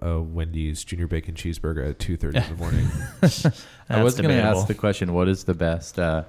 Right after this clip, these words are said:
Speaker 3: fast food, you know, big time fast food burger in your opinion?
Speaker 1: I'm a, I'm a junior bacon cheese guy.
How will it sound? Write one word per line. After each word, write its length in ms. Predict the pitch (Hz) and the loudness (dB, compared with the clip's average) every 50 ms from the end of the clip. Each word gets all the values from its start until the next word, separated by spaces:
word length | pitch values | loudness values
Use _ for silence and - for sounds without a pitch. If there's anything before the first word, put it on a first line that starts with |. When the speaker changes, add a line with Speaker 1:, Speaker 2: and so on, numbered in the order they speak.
| - - - - - - - _ _ _ - - - - - - | -10 -20 -20 -20 -20 -20 -20 _ _ _ -20 -20 -20 -20 -10 -4
Speaker 3:
fast 360 | - 92 85 82 82 - - - | -2 0 0 0 -2 -4 -6 -2
food, 580 | - 87 85 82 80 80 80 80 80 87 - - - _ _ _ _ _ _ _ _ _ _ _ _ _ - 110 | 0 2 2 2 2 2 2 0 0 -2 -6 -10 -14 _ _ _ _ _ _ _ _ _ _ _ _ _ -14 -6
you 140 | 120 104 92 | -2 -2 0
know, 140 | 87 82 80 | 0 0 0
big 240 | 80 92 87 87 - | 0 -2 -4 -4 -4
time 280 | - 85 80 80 80 | -4 -2 -2 -2 -4
fast 380 | - - - 82 80 - - - | -4 -4 -2 -2 -2 -4 -6 -6
food 360 | - 82 82 82 80 82 85 - _ _ | -2 0 0 0 0 -2 -6 -16 _ _
burger 300 | - 87 87 85 82 80 80 | -2 -2 -2 0 -2 -2 -2
in 80 | 78 | -4
your 160 | 78 76 78 78 | -4 -4 -4 -4
opinion? 420 | - - 82 85 - - - 110 - - | -2 -4 -4 -4 -6 -8 -10 -10 -12 -10
Speaker 1:
I'm 180 | - 85 92 104 | -8 -6 -2 -2
a, 140 | 110 107 - | -2 -2 -2
I'm 180 | - 101 110 | -4 -4 -4
a 40 | 120 | -6
junior 300 | 120 - 113 113 120 110 | -6 -6 -6 -4 -4 -2
bacon 300 | 95 101 95 - 92 87 | -2 -2 -4 -4 -6 -8
cheese 300 | - - - 95 98 87 | -8 -6 -6 -4 -4 -4
guy. 320 | 90 78 69 80 78 87 | -4 -4 -4 -4 -4 -4